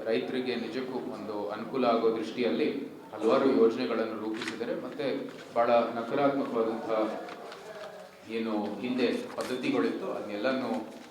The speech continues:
ಆ, ದೂರ ಇಟ್ಟು ಒಂದು ಸಕಾರಾತ್ಮಕವಾದಂತಹ ವಾತಾವರಣವನ್ನು ಸೃಷ್ಟಿ ಮಾಡಿದ್ದಾರೆ. ಗೊತ್ತಿರೋ ಹಾಗೆ ನಮ್ಮ ಕೇಂದ್ರದ ಒಂದು ಬಜೆಟ್ ಎರಡ್ ಸಾವಿರದ ಹದಿಮೂರರಲ್ಲಿ ಬರೀ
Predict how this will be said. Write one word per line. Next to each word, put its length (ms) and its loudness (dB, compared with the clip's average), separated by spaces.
ಆ, 100 -4
ದೂರ 300 2
ಇಟ್ಟು 280 6
ಒಂದು 180 -6
ಸಕಾರಾತ್ಮಕವಾದಂತಹ 1400 -2
ವಾತಾವರಣವನ್ನು 880 2
ಸೃಷ್ಟಿ 260 -4
ಮಾಡಿದ್ದಾರೆ. 320 -4
ಗೊತ್ತಿರೋ 360 2
ಹಾಗೆ 360 6
ನಮ್ಮ 540 0
ಕೇಂದ್ರದ 400 -2
ಒಂದು 400 2
ಬಜೆಟ್ 640 0
ಎರಡ್ 180 -4
ಸಾವಿರದ 280 -2
ಹದಿಮೂರರಲ್ಲಿ 920 0
ಬರೀ 540 -2